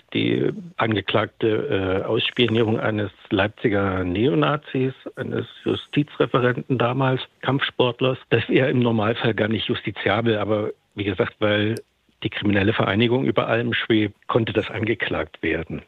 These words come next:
Daneben gab's mehrere Überfälle gegen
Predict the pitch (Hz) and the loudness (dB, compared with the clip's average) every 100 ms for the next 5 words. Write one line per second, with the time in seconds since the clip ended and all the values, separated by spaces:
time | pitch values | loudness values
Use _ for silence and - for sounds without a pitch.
0 | _ _ _ - 87 98 104 120 127 117 | _ _ _ -4 -2 2 2 2 2 0
1 | 117 - - - - 349 _ 131 104 101 | -2 -8 -20 -20 -18 -18 _ -6 -2 0
2 | 101 127 143 127 117 117 113 113 208 _ | 2 2 2 2 2 2 0 -2 -10 _
3 | _ 269 131 151 - 131 127 120 123 135 | _ -2 2 0 0 0 2 2 0 -2
4 | _ _ _ 262 - 110 107 117 107 104 | _ _ _ -16 -2 0 0 0 -2 0
5 | 107 107 | 0 0